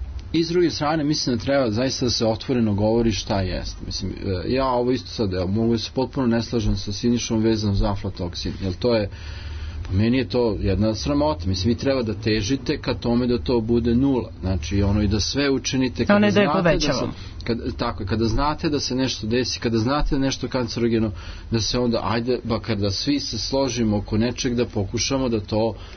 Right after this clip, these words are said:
Speaker 1: se eliminiše u neka, a ne da kažemo, pa pravimo neka rešenja koja su inovativna, ali sigurno nisu u, u,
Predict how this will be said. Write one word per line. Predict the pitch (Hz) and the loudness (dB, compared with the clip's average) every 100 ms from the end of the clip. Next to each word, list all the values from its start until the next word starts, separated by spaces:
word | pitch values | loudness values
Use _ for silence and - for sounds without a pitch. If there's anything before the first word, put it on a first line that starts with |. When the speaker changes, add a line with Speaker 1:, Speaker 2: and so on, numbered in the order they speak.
| - | -6
Speaker 1:
se | - | -2
eliminiše | 127 120 113 107 113 113 135 | 2 4 4 4 2 2 0
u | 127 | 2
neka, | 117 113 - | 2 2 -2
a | 110 | -2
ne | 143 | 0
da | 156 | 0
kažemo, | 151 156 139 131 | 0 0 0 0
pa | - 143 139 131 120 | 0 0 0 -2 -6
pravimo | - 139 131 120 | -4 -2 0 0
neka | 127 - | 0 0
rešenja | 117 107 - 123 131 | 0 0 0 0 0
koja | - 113 117 | 0 0 0
su | - 117 104 - - - - - - | 0 0 0 -8 -14 -14 -16 -18 -6
inovativna, | 135 160 147 131 127 135 123 | 0 2 2 0 0 -2 2
ali | 123 123 135 | 0 0 0
sigurno | - 139 135 127 | 0 0 2 2
nisu | 120 120 - 127 | 2 0 0 2
u, | 117 117 120 | 4 4 4
u, | 131 | 2